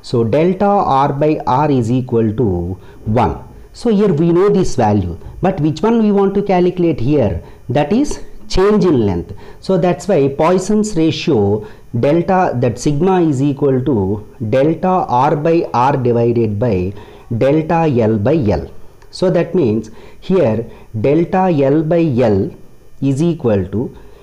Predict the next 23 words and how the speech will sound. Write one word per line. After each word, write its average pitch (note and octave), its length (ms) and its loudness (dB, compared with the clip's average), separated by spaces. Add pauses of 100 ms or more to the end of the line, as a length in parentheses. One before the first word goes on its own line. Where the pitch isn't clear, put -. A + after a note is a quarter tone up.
(240)
delta D#3+ 680 0
R B2+ 300 2
by D#3 420 0
R G2+ 340 0 (380)
into D3+ 300 0
one B2+ 360 2
by B2 140 2
sigma. F#2+ 420 -4 (320)
So A3+ 180 0
already F#3 420 2
we G3+ 140 2
calculated E3 720 0
delta C3+ 300 0
R C#3 240 2
by C3+ 180 2
R B2 180 2
is G2+ 180 0
one. F2 260 -2
So A2+ 160 -4
that's G#2+ 260 -2
why A2 120 2
one B2 320 2
into E3+ 360 2